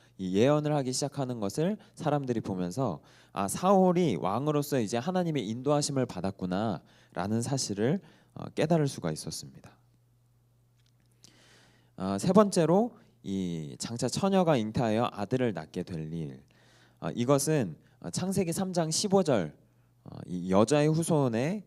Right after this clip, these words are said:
언약을 확증하는 사건이었죠. 어, 그리고 마태복음 일 장 십팔 절에 보면, 음, 그 모친 마리아가, 어, 정혼하고 동거하기 전에 이 성령으로 잉태된 것이 나타났더니라는 말씀으로,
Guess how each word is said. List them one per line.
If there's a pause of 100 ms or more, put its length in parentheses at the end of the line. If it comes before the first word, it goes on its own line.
언약을
확증하는
사건이었죠. (720)
어,
그리고 (140)
마태복음
일
장
십팔
절에
보면, (600)
음,
그
모친
마리아가, (480)
어,
정혼하고
동거하기
전에 (560)
이
성령으로
잉태된
것이
나타났더니라는
말씀으로,